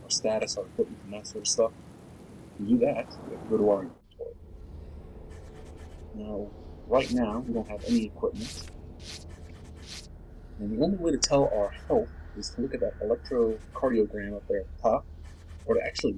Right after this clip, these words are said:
look at Jack's body to see if he's gotten bruised or beaten up. Now over here, we'll be told how long we've been playing. We don't have any yet, but eventually we will get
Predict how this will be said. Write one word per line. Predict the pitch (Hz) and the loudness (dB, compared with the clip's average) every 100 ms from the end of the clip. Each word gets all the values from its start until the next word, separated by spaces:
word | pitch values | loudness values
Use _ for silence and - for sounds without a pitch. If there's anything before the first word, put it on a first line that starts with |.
| 104 | 6
look | 143 - | 4 4
at | 107 - | -8 -2
Jack's | 104 101 - | -4 -2 -2
body | 113 101 - - - - | 0 -2 -4 -14 -14 -4
to | - | 0
see | - 101 - - - - - - | 0 -2 -6 -12 -16 -18 -18 -10
if | |
he's | 220 202 | -6 0
gotten | 220 - - - - - | 0 0 -10 -14 -14 -12
bruised | 104 107 101 101 98 | -6 -4 -2 -4 -6
or | 95 - | -10 -10
beaten | - - - | -14 -14 -12
up. | - - - - - - - - - - - - - - - - - - - - - - - - - - - - - - - - - - - - - - - - - - - - - - - - - | -12 -14 -16 -16 -14 -14 -14 -16 -16 -16 -16 -16 -16 -14 -2 0 0 -2 -12 -14 -16 -16 -18 -16 -14 -14 -14 -16 -14 -14 -14 -14 -12 -12 -12 -14 -14 -16 -16 -16 -16 -14 -12 -12 -14 -16 -16 -16 -8
Now | 214 | 4
over | 220 - - | 6 6 2
here, | 170 180 - - | -4 -6 -6 0
we'll | 113 | 0
be | 110 | 2
told | - 117 110 | 8 8 8
how | - 113 | 6 8
long | 117 113 | 10 8
we've | 107 - | 6 -4
been | 98 - | -14 -10
playing. | 107 120 170 - - - - - - - - - - - - - | -8 -8 -10 -14 -16 -16 -14 -14 -14 -16 -16 -16 -16 -16 -12 -2
We | 104 | 2
don't | 160 - | 2 2
have | 165 143 | 0 4
any | 113 | 4
yet, | 110 151 - - - | 4 2 0 -12 -4
but | 92 | -2
eventually | 117 143 - 151 | 0 -2 0 2
we | 120 | 4
will | 117 110 | 4 6
get | 110 | 4